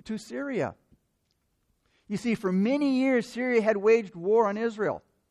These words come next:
And Syria had left them in bad shape. And all they had, as it's mentioned in verse seven, well, all we have is fifty horsemen, ten chariots, and ten thousand footmen. But Elisha tells them,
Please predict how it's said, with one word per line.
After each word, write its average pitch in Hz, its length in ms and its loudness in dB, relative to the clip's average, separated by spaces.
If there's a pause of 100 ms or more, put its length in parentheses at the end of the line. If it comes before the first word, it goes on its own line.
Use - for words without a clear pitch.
(540)
And 165 200 0
Syria 214 440 2
had 202 200 0
left 208 280 4
them 202 100 -2
in 190 140 -4
bad 190 320 0
shape. - 380 -6 (600)
And 175 120 -2
all 214 200 6
they 214 160 4
had, 208 280 4
as 185 100 0
it's 190 140 -2
mentioned 202 320 -6
in 185 80 -4
verse 196 240 0
seven, 202 240 2
well, 185 140 4
all 196 60 6
we 190 120 0
have 190 200 0
is 156 140 -6
fifty 185 360 -2
horsemen, 196 520 -4
ten 202 260 -6
chariots, 208 540 0
and 160 160 -6
ten 196 220 -8
thousand 214 420 -2
footmen. 208 420 -8 (1900)
But 147 120 -8
Elisha 151 440 -2
tells 147 300 -8
them, 139 180 -8